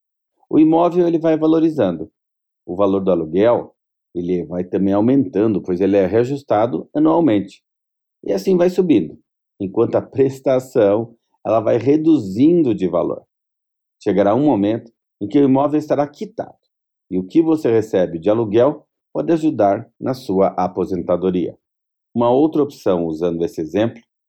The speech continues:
é que comprando bem esse outro imóvel, e foi por isso que eu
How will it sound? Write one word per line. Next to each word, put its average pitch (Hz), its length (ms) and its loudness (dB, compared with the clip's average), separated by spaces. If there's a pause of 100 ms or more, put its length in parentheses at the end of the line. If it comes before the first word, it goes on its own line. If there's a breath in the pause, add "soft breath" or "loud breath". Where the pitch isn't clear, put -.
(400)
é 98 80 -8
que 123 140 -6
comprando 139 500 2
bem 95 440 0
esse 92 280 -6
outro 104 280 -4
imóvel, 85 540 -2 (640)
e 85 80 -12
foi 101 220 0
por 98 260 0
isso 101 480 -2
que - 160 -6
eu 85 300 -2